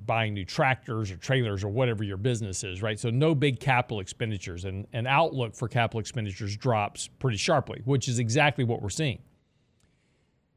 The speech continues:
Now, once I've cut all these expenses and I can't cut anymore, then the layoffs come. And we talked about this previously, is that a survey by, uh,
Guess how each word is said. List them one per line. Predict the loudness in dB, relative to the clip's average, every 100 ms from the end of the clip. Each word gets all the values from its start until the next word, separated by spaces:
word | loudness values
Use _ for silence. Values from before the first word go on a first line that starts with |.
| _ _ _ _ _ _ _ _ _ 2
Now, | 4
once | 4 4
I've | 4 2
cut | 4 4 6
all | 6 4
these | 6 4
expenses | 2 -2 0 0 2 0 -2 -6 -8 -10 _ _ _ _ _ _ _ _ _ _ _ _ _ _ _ -4
and | 0
I |
can't | 2 2 2
cut | 2 4
anymore, | 4 2 -2 -6 -6 -8 -10 _ _ _ _ _ _ _ _
then | 0 2
the | 4
layoffs | 4 2 -4
come. | -12 -14 -18 _ _ _ _ _ _ _ _ 0
And | 4 6 4 2 0
we | 2 2
talked | 4 4 4
about | 4 4 4
this | 2 0 0
previously, | -4 0 2 2 2 2 2
is | 0 2
that | 2 2 2
a | 0 0
survey | 2 2 4 4
by, | 4 2 2 0 -4
uh, | -4